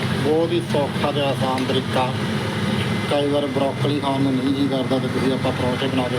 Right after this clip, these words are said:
ਖਾ ਸਕਦੇ ਆ। ਰੋਟੀ ਦੇਖੋ ਕਿੱਦਾਂ ਦੀ ਆ, ਗ੍ਰੀਨ ਕਲਰ ਦੀ,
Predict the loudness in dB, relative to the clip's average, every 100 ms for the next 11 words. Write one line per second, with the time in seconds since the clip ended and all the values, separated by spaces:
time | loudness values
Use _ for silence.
0 | -2 -2 0 0 0 0 -2 -2 -2 0
1 | 0 0 0 0 2 2 2 2 2 0
2 | -2 0 0 0 0 2 2 0 0 0
3 | 2 0 0 -2 0 2